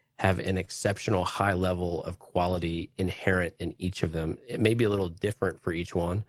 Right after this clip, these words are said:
but there is a level of quality already there, and the people's expectations are exceptionally high.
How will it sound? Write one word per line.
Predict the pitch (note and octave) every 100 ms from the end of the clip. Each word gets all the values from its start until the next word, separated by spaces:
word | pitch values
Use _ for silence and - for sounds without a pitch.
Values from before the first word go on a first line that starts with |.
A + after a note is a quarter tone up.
| _ _ _ _ _ _
but | - G#2 G2+
there | G2+ G#2+
is | G#2+ G2+
a | F#2 F2+
level | F#2+ G2 G2
of | F#2 -
quality | - F#2 F#2 F2+ E2+
already | F2 F2+ F2
there, | E2 E2 F2+ G2 G2+ _ _ -
and | F#2 F2+ D2+ -
the | G2
people's | F#2 - A2 - F2+ -
expectations | F#2 - E2 - F2+ F2 E2+
are | D#2+
exceptionally | E2 - E2+ - -
high. | E2 D#2+ E2